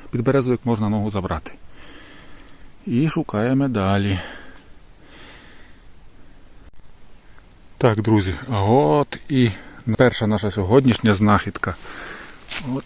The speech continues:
знайшли першого, першого білого гриба. От в такому він стані.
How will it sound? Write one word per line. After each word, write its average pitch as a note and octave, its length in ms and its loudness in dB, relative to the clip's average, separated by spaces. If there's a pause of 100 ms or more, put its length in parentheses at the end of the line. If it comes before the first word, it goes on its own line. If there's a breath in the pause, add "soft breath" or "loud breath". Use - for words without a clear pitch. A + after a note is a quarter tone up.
(100)
знайшли A2 580 0
першого, D#3+ 760 4 (1000 loud breath)
першого B2+ 460 -2
білого C3+ 440 2
гриба. C#3+ 440 2 (260 loud breath)
От C3+ 100 -14
в - 120 -18
такому B2 460 0
він B2+ 160 4
стані. B2 440 4